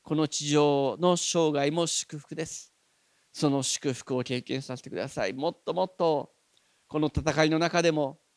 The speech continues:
あなたの恵みをいただいて、力をいただいて、歩んでいく、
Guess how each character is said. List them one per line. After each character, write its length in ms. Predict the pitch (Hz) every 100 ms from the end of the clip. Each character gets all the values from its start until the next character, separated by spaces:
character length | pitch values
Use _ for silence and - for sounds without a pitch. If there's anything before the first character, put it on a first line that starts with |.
| _
あ 80 | 143
な 120 | 143
た 100 | 143
の 100 | 143
恵 160 | 139 143
み 200 | 147 147
を 40 |
い 60 | 143
た 80 | 143
だ 140 | 151
い 60 | 156
て、 100 | 156
力 340 | - - 160
を 60 | 156
い 60 |
た 80 | 151
だ 140 | 170 185
い 80 |
て、 280 | 160 147 139 _ _ -
歩 280 | 151 156
ん 60 | 156
で 80 | 147
い 60 |
く、 360 | 131 151 151 139